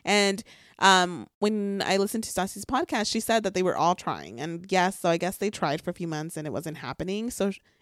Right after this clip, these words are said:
it got, like, to the point where it felt like it was on her, or it just can't, like, she felt discouraged, I guess. So she stopped. She said she wanted to stop. Um, but they're gonna go see a doctor, or he's gonna get, like, a sperm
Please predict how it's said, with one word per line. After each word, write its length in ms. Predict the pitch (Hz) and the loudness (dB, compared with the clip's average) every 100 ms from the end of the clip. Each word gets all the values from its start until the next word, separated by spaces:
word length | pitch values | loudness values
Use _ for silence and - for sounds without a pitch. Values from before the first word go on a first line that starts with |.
| _ | _
it 100 | 196 | 0
got, 260 | 208 196 175 | 4 4 4
like, 320 | 202 180 - _ _ - - | 2 0 -8 _ _ -20 -2
to 120 | 240 | 2
the 100 | 208 | 2
point 280 | - 196 170 | 0 -2 0
where 160 | 180 | 0
it 160 | 160 - | 0 0
felt 180 | 156 143 | 0 2
like 300 | 156 160 - | 0 -2 -4
it 120 | 160 | -4
was 140 | 165 | -4
on 180 | 165 147 - - | -4 -6 -8 0
her, 300 | 262 262 254 | 4 6 6
or 180 | 196 196 | 6 4
it 60 | |
just 180 | 190 - | 2 -6
can't, 180 | 220 - - | -8 -8 -4
like, 380 | 180 160 - - _ _ _ _ _ | -2 -2 -4 -14 _ _ _ _ _
she 280 | - 233 226 | -4 -2 0
felt 240 | 254 220 | 4 4
discouraged, 500 | 233 - 147 131 - | 2 -2 -2 -2 -4
I 60 | 123 | -8
guess. 200 | 98 - | -8 -6
So 120 | 180 | -6
she 140 | 165 | -4
stopped. 360 | - - - - | -6 -10 -12 -10
She 140 | 170 | -8
said 160 | 170 160 | -6 -6
she 80 | 156 | -4
wanted 300 | 147 110 - | -4 -6 -10
to 60 | |
stop. 400 | - 69 - - - _ _ - _ 170 | -14 -14 -14 -16 -20 _ _ -20 _ -2
Um, 580 | 175 170 170 165 175 180 | 0 2 2 0 -4 2
but 320 | 185 170 - | 4 4 0
they're 80 | 190 | -2
gonna 180 | 185 190 | -2 0
go 160 | 190 190 | 0 0
see 360 | - 180 180 | -2 -6 -6
a 200 | - 165 | -6 -6
doctor, 360 | 156 120 - 214 | -6 -12 -8 -4
or 240 | 240 190 | 0 0
he's 220 | - 196 | 0 -6
gonna 160 | 170 165 | -8 -8
get, 160 | 160 - | -6 -6
like, 140 | 180 | -8
a 60 | 175 | -8
sperm 680 | - 151 147 160 180 202 | -10 -8 -8 -8 -8 -10